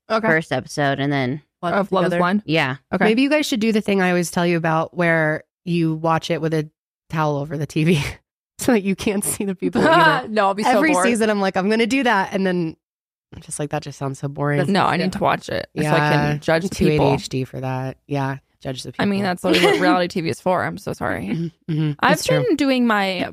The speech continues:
Speaker 1: biannual Jersey Shore watch this weekend.
Speaker 4: Oh, I saw you started that. Good for you. I'm
Speaker 1: Yep.
Speaker 4: proud.
Speaker 3: How
Speaker 1: Yep.
Speaker 3: far are you?
Speaker 1: Almost through season one.
Speaker 3: Beautiful,
Speaker 1: Mm-hmm.
Speaker 3: beautiful.
Speaker 1: I watch it and I play solitaire on my phone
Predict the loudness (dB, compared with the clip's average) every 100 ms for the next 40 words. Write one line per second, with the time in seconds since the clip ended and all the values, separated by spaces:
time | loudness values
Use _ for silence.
0 | 0 2 2 -2 -4 0 2 0 0 0
1 | -2 -2 0 0 2 0 -2 -10 -8 -6
2 | 0 2 2 2 2 2 2 -2 0 -4
3 | -4 -6 -6 -2 0 2 4 4 2 0
4 | -2 -4 -2 0 2 0 -2 -6 -14 -20
5 | _ _ -2 2 2 0 _ -2 -2 -2
6 | 0 0 2 0 -2 -6 _ _ _ _
7 | -8 -2 0 0 0 -2 -8 -10 -4 2
8 | 4 4 4 2 0 0 -2 2 0 0
9 | 0 2 2 0 -2 -2 0 0 -2